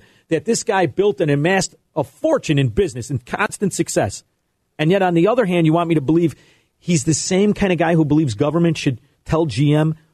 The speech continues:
how many cars, what kind of cars, it should develop new cars, it should hire more people, because that's what happens when we as a society hear a hint of tyranny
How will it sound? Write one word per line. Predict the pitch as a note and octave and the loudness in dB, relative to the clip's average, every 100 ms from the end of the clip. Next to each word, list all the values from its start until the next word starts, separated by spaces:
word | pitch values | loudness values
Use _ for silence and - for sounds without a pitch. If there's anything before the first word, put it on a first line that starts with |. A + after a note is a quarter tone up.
| _ | _
how | - | -4
many | D#3 E3+ | -2 -2
cars, | - D3 D#3+ D3 | 0 0 0 -2
what | C3 D#3 | -4 -4
kind | - E3+ | -2 -4
of | E3 | -2
cars, | E3+ D#3+ D3+ - | -2 0 -2 -4
it | - | -4
should | D3+ | -2
develop | D3 D#3 E3 - | 0 -2 -2 -2
new | D#3 | -2
cars, | - E3 F3 F3+ | -2 -2 -2 -2
it | D3+ | -4
should | - E3 | -4 -2
hire | D3 E3+ | 0 0
more | D#3+ E3+ E3+ | 2 0 0
people, | F3 E3+ G3+ G3 _ _ _ _ _ | -4 -2 -2 -4 _ _ _ _ _
because | - - A#2+ | -10 -4 0
that's | D3+ D#3 | 0 -2
what | D#3 | -2
happens | B2+ D#3 D#3 C3 A2 | -2 -2 -2 -6 -4
when | A#2 | -2
we | C3 | 2
as | D#3 B2+ | 2 0
a | |
society | A#2+ A#2+ C3+ D3+ A2 | -4 -6 -4 -4 -4
hear | G2+ - A#3 G3 G2+ - _ _ _ _ _ _ _ _ - | -10 -4 0 0 0 -8 _ _ _ _ _ _ _ _ -10
a | A#2 | -6
hint | - A3+ F3+ | -2 -2 0
of | F3+ | -4
tyranny | - - G3 C3+ G2+ | -8 -8 -2 0 -2